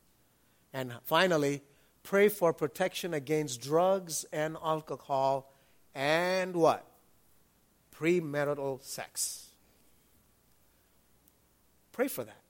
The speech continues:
Pray that our children will stay pure. They don't have to follow the world.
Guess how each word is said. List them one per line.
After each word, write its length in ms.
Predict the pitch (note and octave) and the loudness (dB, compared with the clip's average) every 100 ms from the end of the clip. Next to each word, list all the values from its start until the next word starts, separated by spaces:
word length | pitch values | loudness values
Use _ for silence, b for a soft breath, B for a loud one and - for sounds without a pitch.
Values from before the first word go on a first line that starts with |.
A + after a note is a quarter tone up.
| _ _ - | _ _ -4
Pray 220 | G3+ G#3+ | 0 2
that 280 | F3 C#3+ - _ _ _ _ _ | 2 -2 -4 _ _ _ _ _
our 120 | C3 B2+ | -10 -6
children 400 | F3 E3+ D3+ C3 | -4 -4 -4 -6
will 80 | |
stay 380 | A#2+ - C3 A#2+ - | -8 -6 -6 -6 -12
pure. 240 | - A2+ G2+ _ _ _ _ _ _ _ _ _ _ _ _ _ _ _ - | -16 -16 -16 _ _ _ _ _ _ _ _ _ _ _ _ _ _ _ -12
They 100 | C3+ | -4
don't 220 | D3+ C#3+ | -4 0
have 260 | D3+ D#3 - | 0 0 -4
to 200 | B2+ A2 b b | -10 -10 b b
follow 340 | - C3+ C3 | -6 -4 -4
the 80 | A#2+ | -6
world. 360 | A#2+ C3 A#2 | -6 -6 -6